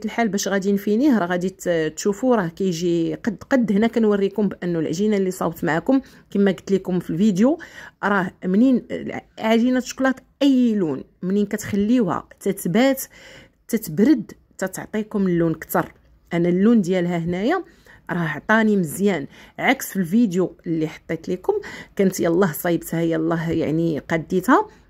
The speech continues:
كيكون اللون ديالها فحال شويه مازال ما واخدش حقه. صافي، هادشي اللي كاين، وغيكون هذا هو الشكل الثاني. بالنسبه للفينيسيون ديالو، كنفيني غير بهاد لاباطا شوكولا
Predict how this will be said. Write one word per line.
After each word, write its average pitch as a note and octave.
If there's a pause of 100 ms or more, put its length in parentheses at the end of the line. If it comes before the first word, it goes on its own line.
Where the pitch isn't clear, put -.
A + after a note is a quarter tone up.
(140)
كيكون C#4+
اللون G3+
ديالها G3+
فحال A#3+
شويه A#3
مازال A#3
ما G#3
واخدش G3+
حقه. - (360)
صافي، E4
هادشي G3+
اللي F#3
كاين، A3+ (400)
وغيكون A3+ (100)
هذا F#3+
هو F#3
الشكل -
الثاني. F3+ (800)
بالنسبه F#3
للفينيسيون F#3
ديالو، E3 (340)
كنفيني F#3
غير A3+
بهاد F#3
لاباطا E3+
شوكولا F3